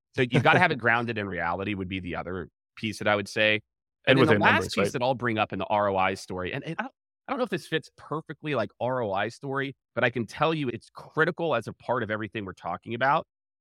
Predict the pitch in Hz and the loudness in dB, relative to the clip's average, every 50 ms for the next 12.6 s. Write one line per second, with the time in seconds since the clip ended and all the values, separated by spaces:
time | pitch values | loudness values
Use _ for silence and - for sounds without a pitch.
0 | _ _ _ _ _ _ _ _ _ _ _ _ 127 127 - 123 120 98 95 104 | _ _ _ _ _ _ _ _ _ _ _ _ -4 -2 0 0 -2 -2 0 2
1 | 117 113 117 120 123 - 117 117 117 110 - 123 117 117 117 110 110 120 165 175 | 4 6 6 6 4 2 -2 -4 -4 -2 0 0 2 2 2 0 -4 -8 -8 -6
2 | 123 107 101 87 - - _ - 98 - 98 - _ 101 107 - 107 101 98 95 | -8 -8 -8 -10 -12 -18 _ -18 -18 -18 -18 -8 _ -4 -4 -2 -2 -4 -4 -4
3 | 90 90 92 98 101 - 95 90 98 95 92 90 - 98 95 85 - 85 87 - | -4 -4 -4 -4 -4 -6 -10 -8 -8 -8 -8 -6 -6 -6 -8 -6 -8 -10 -12 -8
4 | - 180 151 107 104 98 - _ _ _ _ _ _ _ _ - 117 117 135 - | -4 -2 0 0 0 -2 -4 _ _ _ _ _ _ _ _ -10 -6 -6 -6 -2
5 | - 139 156 202 214 - 247 185 151 123 127 139 131 131 123 - - - 123 107 | -2 0 -2 -2 -2 -2 -2 -2 -2 0 4 4 4 4 4 0 -6 -8 -8 -6
6 | 101 110 110 101 120 143 - 208 185 - 120 101 92 - 87 87 92 92 - - | -6 -6 -6 -6 -8 -4 -2 -2 -2 -2 -4 -6 -6 -6 -8 -12 -12 -12 -12 -14
7 | - _ _ _ _ 92 87 80 90 - - - _ _ _ _ _ _ _ _ | -20 _ _ _ _ -12 -10 -10 -10 -10 -14 -20 _ _ _ _ _ _ _ _
8 | _ - 98 131 - - 139 160 170 208 - 277 240 196 180 - 135 117 - - | _ -2 0 0 2 2 2 2 2 0 -2 -2 -2 -2 -2 -2 -4 -12 -4 -2
9 | 120 120 117 - - 98 104 101 98 - - - 104 95 - 110 110 - - 107 | 0 0 0 -2 -6 -4 -2 0 -2 -2 -4 -10 -18 -12 -10 -10 -10 -10 -12 -12
10 | 104 98 - - 101 95 92 - 101 90 90 95 87 - 98 90 90 85 85 85 | -12 -14 -12 -10 -10 -10 -10 -10 -12 -12 -12 -14 -12 -12 -10 -10 -10 -8 -8 -6
11 | 87 90 87 - - - 110 107 117 - - 156 165 170 - - - 98 101 90 | -6 -8 -8 -10 -2 0 2 2 2 0 0 -2 -2 -2 -4 -8 -6 -6 -6 -8
12 | - - 92 90 85 - 92 90 87 - - - | -4 -4 -4 -4 -4 -8 -10 -10 -10 -12 -16 -20